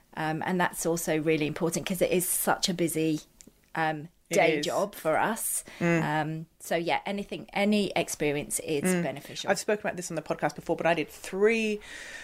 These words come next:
Speaker 2: work experience internships
Speaker 1: Yeah.
Speaker 2: when I was at university,
Speaker 1: Yeah.
Speaker 2: and, um, we only had to do one as part of our university degree, and I think that was in the last six months or the last year. And so I did one in my first year, one in my second year,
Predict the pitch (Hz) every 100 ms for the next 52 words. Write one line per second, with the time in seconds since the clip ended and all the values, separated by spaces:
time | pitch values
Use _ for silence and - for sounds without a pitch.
0 | - - - - 190 170 - - 151 143
1 | - - - - - - 180 160 - 160
2 | 147 - - - - 208 160 165 147 180
3 | 180 - 156 139 127 127 131 165 165 -
4 | 160 160 160 160 160 - 156 156 156 170
5 | 180 185 - 151 147 156 160 - 165 147
6 | 143 139 143 - 156 139 139 - 135 -
7 | 135 139 131 165 110 - - 139 139 139
8 | - - - - - 147 - 151 120 123
9 | 143 - 147 104 135 - 151 156 156 156
10 | 156 143 156 175 208 208 196 196 220 170
11 | 151 160 202 - 196 190 175 170 165